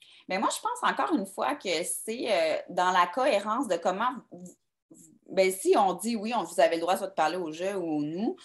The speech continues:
euh, c'est juste que vous, faut que vous soyez cohérente dans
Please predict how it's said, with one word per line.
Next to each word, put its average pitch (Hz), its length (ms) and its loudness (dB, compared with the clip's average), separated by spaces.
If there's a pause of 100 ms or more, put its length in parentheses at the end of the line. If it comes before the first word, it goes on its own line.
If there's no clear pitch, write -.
(380)
euh, 180 120 6
c'est 196 120 -2
juste 226 200 -4
que 214 100 0
vous, 180 140 -4 (360)
faut 226 120 -8
que 226 60 -12
vous 170 80 -12
soyez 180 520 0
cohérente 196 680 2
dans 165 220 4